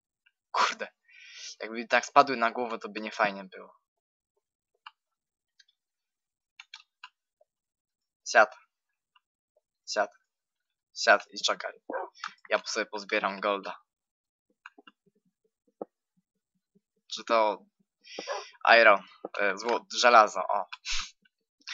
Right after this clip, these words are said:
Trochę ze złotem mi się pomyliło, ale dobra. Złoto też by mi się przydało. Chociaż nie wiem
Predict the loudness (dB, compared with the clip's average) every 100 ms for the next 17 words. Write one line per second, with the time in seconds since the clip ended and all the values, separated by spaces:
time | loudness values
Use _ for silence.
0 | -16 -8 -2 -2 -2 -4 -6 -6 -10 -14
1 | -10 -8 -6 -6 0 6 6 6 2 -2
2 | -8 _ -20 -20 -20 -20 _ -20 _ _
3 | _ _ _ _ -18 -8 -6 -4 -2 -4
4 | -6 -4 -2 0 0 4 4 2 -8 -16
5 | -20 _ _ -18 -14 -14 _ _ _ _
6 | -20 -20 _ _ _ -20 _ _ _ _
7 | _ -20 _ _ -20 -10 0 0 0 -2
8 | -4 -6